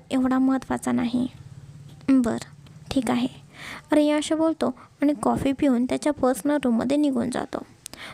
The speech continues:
तोपर्यंत पिहूला आणखीन एकदा कॉल येतो. आता मात्र पिहू इरिटेट होऊन कॉल रिसीव्ह करते. "अरे यार पिहू,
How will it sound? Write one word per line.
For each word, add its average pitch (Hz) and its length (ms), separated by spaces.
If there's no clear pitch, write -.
तोपर्यंत 247 480
पिहूला 277 320
आणखीन 311 360
एकदा 311 220
कॉल 294 200
येतो. 294 360
आता 247 220
मात्र 247 260
पिहू 254 340
इरिटेट 262 460
होऊन 269 260
कॉल 240 260
रिसीव्ह 247 360
करते. - 500
"अरे 277 300
यार 277 220
पिहू, 294 360